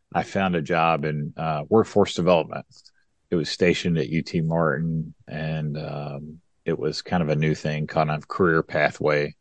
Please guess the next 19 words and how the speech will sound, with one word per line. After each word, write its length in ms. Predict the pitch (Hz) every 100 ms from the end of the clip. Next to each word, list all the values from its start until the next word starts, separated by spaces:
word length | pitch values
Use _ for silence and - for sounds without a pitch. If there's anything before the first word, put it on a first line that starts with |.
| _ _ _ _ _
type 300 | - 76 -
work. 400 | 76 78 78 - _ _ _ _ _ -
And 420 | 80 78 76 73 -
I 80 |
didn't 200 | 87 85
really 180 | 95 98
know 200 | 90 92
a 40 | 82
whole 180 | 92
lot 160 | 90 85
about 260 | 80 85 87
it, 120 | -
but 100 | 80
I 120 | 78
knew 180 | 80 82
I 100 | 73
could 320 | 80 71 73
do 200 | 90 78
it 100 | -